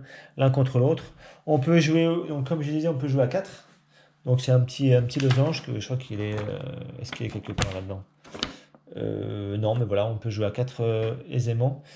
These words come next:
Il y a tout ce qu'il faut. Et puis, puis voilà, donc je, je vous montrerai d'autres vidéos, donc peut-être du, du challenge solo que je vais faire, euh, ici. Et après, euh, j'ai récupéré, enfin j'ai acheté aussi, euh, donc l'extension qui est pas loin.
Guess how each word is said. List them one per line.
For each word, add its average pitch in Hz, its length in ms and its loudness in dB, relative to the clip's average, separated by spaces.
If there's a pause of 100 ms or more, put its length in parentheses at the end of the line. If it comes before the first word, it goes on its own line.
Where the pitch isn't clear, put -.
(180)
Il 123 60 0
y 123 40 4
a - 20 2
tout 165 140 -4
ce - 60 -4
qu'il 143 140 -4
faut. 123 280 -2 (1800)
Et 165 180 8
puis, 160 420 6
puis 156 160 0
voilà, 120 220 6
donc 165 200 -2
je, 147 320 4
je 127 120 4
vous 143 300 2
montrerai 143 420 4
d'autres 135 220 4
vidéos, 139 440 4
donc 135 180 0
peut-être 127 200 0
du, 143 160 0
du 139 160 6
challenge 135 580 2
solo 143 360 2
que 139 100 0
je 123 60 4
vais 120 120 2
faire, 131 240 2
euh, 120 120 0 (140)
ici. 131 400 -4 (540)
Et 139 100 4
après, 139 340 2
euh, 120 720 4
j'ai 110 200 2
récupéré, 127 460 2
enfin 90 200 -4
j'ai 101 140 -4
acheté 123 340 0
aussi, 127 420 0
euh, 120 240 6 (460)
donc 120 160 -2
l'extension 151 680 0 (460)
qui - 140 -6
est 131 40 0
pas 147 160 -2
loin. 139 320 2